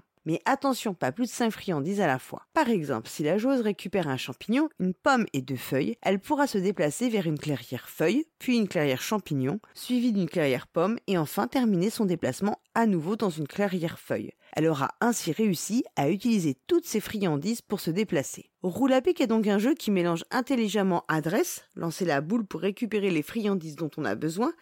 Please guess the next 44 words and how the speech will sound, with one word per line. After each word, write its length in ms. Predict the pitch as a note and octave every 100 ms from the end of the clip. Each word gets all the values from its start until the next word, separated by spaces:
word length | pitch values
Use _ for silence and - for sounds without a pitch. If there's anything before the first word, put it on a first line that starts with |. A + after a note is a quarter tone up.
| _ _ _
et 80 | D4+
stratégie, 560 | - D4+ C#4+ B3+ F#3 - -
utiliser 460 | G#3 - E3 D#3+ D#3+
au 120 | C3
mieux 240 | D#3 A#3+
les 120 | C4
friandises 560 | F3+ - A3+ G3+ D#3+ -
récupérées 580 | B3 - F3+ E3 D3 A#3+
pour 180 | - -
faire 160 | B3+
le 140 | A3+ D#3
meilleur 400 | E3 F3+ A3 B3+
chemin 260 | - G#3+
possible. 480 | A#3+ G3 - - E3 _ _
Intelligemment 720 | - G3 G3 E3+ D3+ E3+ E4
parce 220 | D#4+ G3+
que 80 | -
les 100 | G3
joueuses 240 | F#3+ D4 D4+
sont 160 | -
rarement 540 | F3+ - B3 G3 B3 C4+
bloquées 400 | G3+ F#3 B3+ C4
par 160 | F3+
une 100 | D#3+
récolte 440 | D3 D#3 E3 D#3+ -
catastrophique 720 | - C3 A#2+ - D3+ - C4
de 100 | G3+
friandises. 720 | E3 C#3 C#3+ A2+ A#2+ A3 F#3 - -
Oui, 160 | F3 E3
il 140 | D#3+ C3
est 100 | B2+
rare 240 | G#3+ C4
qu'on 100 | G#3
ne 60 | E3
puisse 180 | D3+
pas 200 | - D4+
progresser 480 | C#4+ - G#3+ F3+ -
dans 80 | C4+
la 120 | F#3+
forêt, 380 | F#3 G3 D3+ B2 _
mais 100 | F3+
celles 200 | G3 E4
qui 120 | - -
parviendront 580 | C4+ C4+ C4+ B3 A#3